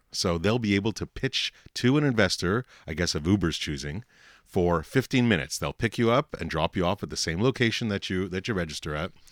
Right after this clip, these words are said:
And I, <laughs> and Uber is doing this free of charge.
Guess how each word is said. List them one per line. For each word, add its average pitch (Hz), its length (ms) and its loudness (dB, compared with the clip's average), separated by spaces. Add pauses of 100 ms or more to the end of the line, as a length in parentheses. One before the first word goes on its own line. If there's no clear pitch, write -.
(420)
And 87 380 4
I, 85 200 -2 (260)
<laughs> - 280 -16
and 113 160 6
Uber 135 220 6
is 120 100 6
doing 117 240 6
this 101 140 4
free 101 200 4
of 90 60 2
charge. - 460 -2